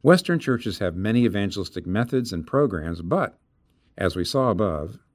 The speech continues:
they all assumed that there were still non-Christians in society who would seek out the church, or at least be open to an invitation to come, and who held basic concepts of God, truth, sin, and an afterlife, and who thought that even if they did not believe, religion was a positive good for many people.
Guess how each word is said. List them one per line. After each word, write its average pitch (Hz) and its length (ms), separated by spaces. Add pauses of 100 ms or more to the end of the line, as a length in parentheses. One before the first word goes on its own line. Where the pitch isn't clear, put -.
they 95 100
all 131 320
assumed 92 540
that 87 180
there 85 180
were 80 120
still 113 400
non-Christians 90 760
in 82 60
society 127 520
who 101 140
would 87 160
seek 120 300
out 220 220
the 147 80
church, 78 420 (240)
or 120 80
at 120 80
least 117 220
be 113 140
open 117 280
to 104 100
an 95 60
invitation 92 680
to 85 80
come, 107 440 (560)
and 196 400
who 107 140
held 101 280
basic 92 320
concepts 85 460
of 82 100
God, 82 300
truth, 80 260
sin, 87 320
and 92 160
an 107 80
afterlife, 98 640
and 101 140 (340)
who 147 140
thought 156 460
that 120 140
even 131 300
if 110 140
they 92 160
did 90 160
not 185 280
believe, 98 440
religion 95 360
was 90 120
a 98 60
positive 85 500
good 82 160
for 85 100
many 80 220
people. 82 460